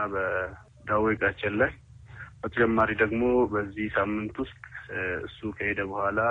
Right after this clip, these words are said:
በለገይ፣ ሰዌናና መዶላቡ ወረዳዎች ላይም፣ እ፣ ተከስቷል። ይሁንና ያው ይሄ፣ እ፣ ይሄን ክስተት ለመቋቋም እኛም እንደ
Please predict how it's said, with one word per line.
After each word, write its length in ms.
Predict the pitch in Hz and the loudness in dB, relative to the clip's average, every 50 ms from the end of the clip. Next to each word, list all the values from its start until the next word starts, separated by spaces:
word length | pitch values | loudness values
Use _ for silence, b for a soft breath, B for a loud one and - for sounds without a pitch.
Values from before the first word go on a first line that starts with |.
| 117 - | 2 0
በለገይ፣ 1120 | 98 98 95 90 92 90 90 90 87 90 - - - - - - 95 92 92 95 95 98 101 95 - - | 0 -2 -2 -2 0 0 0 0 -2 -2 -2 0 0 0 0 0 -2 -4 -4 -4 -4 -4 -4 -4 -6 -6
ሰዌናና 640 | - 104 104 107 110 110 110 107 104 104 107 113 127 131 127 | -6 -6 -4 -4 -4 -4 -4 -4 -4 -4 -4 -4 -4 -4 -4
መዶላቡ 480 | 113 107 104 - 110 107 107 110 107 107 | -8 -8 -6 -6 -4 -2 0 -2 -2 -2
ወረዳዎች 400 | 104 107 107 101 104 107 104 - - | -2 -2 -2 2 2 2 2 0 -2
ላይም፣ 260 | - 107 110 123 139 - - - - B B B B B B B B B - - | 0 0 0 2 0 -2 -4 -8 -20 B B B B B B B B B -16 -10
እ፣ 260 | 107 104 101 98 98 - | -8 -6 -4 -4 -4 -4
ተከስቷል። 640 | 107 101 - - - - - 107 - 117 135 170 - - - - - - B B B B B B - - - | -6 -6 -6 -8 -10 -8 -10 -2 2 2 2 2 2 -6 -18 -20 -20 -20 B B B B B B -20 -16 -4
ይሁንና 420 | - 117 127 127 127 123 123 123 127 | 2 4 6 8 8 8 8 8 8
ያው 160 | 127 117 107 104 | 8 8 6 4
ይሄ፣ 140 | 104 110 113 113 113 113 117 113 - - - - - 123 | 0 0 0 2 2 4 2 2 2 2 4 4 4 4
እ፣ 140 | 117 113 110 107 104 104 104 104 - - - - - - - - | 2 -2 -2 -2 -2 -4 -6 -10 -12 -16 -18 -20 -20 -20 -16 -6
ይሄን 220 | 120 120 120 120 117 | -4 -2 0 0 -2
ክስተት 300 | - 113 - - 123 120 - | -2 -6 -2 -2 -2 -2 -2
ለመቋቋም 680 | - 107 110 110 107 - - 104 107 101 - 127 131 120 | -6 -6 -4 -4 -6 -2 2 2 2 4 4 2 0 2
እኛም 300 | 110 110 113 107 107 107 | -2 -4 -4 -4 -4 -4
እንደ 200 | 104 104 92 98 | -6 -6 -4 -4